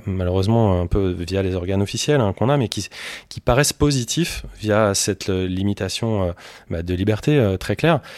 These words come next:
C'est-à-dire que, en gros, on oppose l'exagération du temps de jeu à tout ce qu'on pourrait faire à côté et qu'on ne fait plus, à savoir, euh,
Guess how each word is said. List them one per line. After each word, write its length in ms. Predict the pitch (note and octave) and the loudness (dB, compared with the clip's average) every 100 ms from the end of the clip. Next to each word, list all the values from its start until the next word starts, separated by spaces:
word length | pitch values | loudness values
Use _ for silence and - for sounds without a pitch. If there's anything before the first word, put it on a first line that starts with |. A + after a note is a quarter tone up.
| - | -18
C'est-à-dire 300 | - B2 C3+ | -2 0 0
que, 240 | A#2 G#2+ G#2+ | 2 2 2
en 160 | G#2+ | 0
gros, 400 | G#2 A2 D#3 F3 A2+ | 2 4 4 4 4
on 180 | G#2+ G#2 | 4 4
oppose 600 | A#2+ - C#3+ D3 A2 F#2 - - - | 2 2 2 2 2 -2 -6 -20 -10
l'exagération 1000 | G#2 A2+ A#2+ A#2+ B2 B2+ A#2 - C#3+ B2+ | -2 2 4 4 6 4 4 4 2 2
du 180 | G2 F#2 | 0 -2
temps 280 | - B2 | 0 2
de 120 | A#2 G2 | 4 2
jeu 340 | G2 A#2 E3 - - - - | 2 2 2 -2 -18 -20 -2
à 200 | A#2 C#3 | 2 2
tout 100 | - | 0
ce 60 | |
qu'on 160 | - A#2 | 0 2
pourrait 200 | A2+ G#2 | 4 2
faire 180 | - C3 | 2 2
à 80 | A2+ | 2
côté 260 | G2+ B2+ | 0 2
et 60 | C3+ | 2
qu'on 120 | A#2 | 2
ne 60 | G2 | 0
fait 160 | A2 | -2
plus, 280 | - G2+ C3+ A#2 | -2 -2 -4 -6
à 120 | F#2 | -4
savoir, 480 | - F#2 F#2 G#2 F#2+ | -2 0 0 2 0
euh, 120 | E2 | -2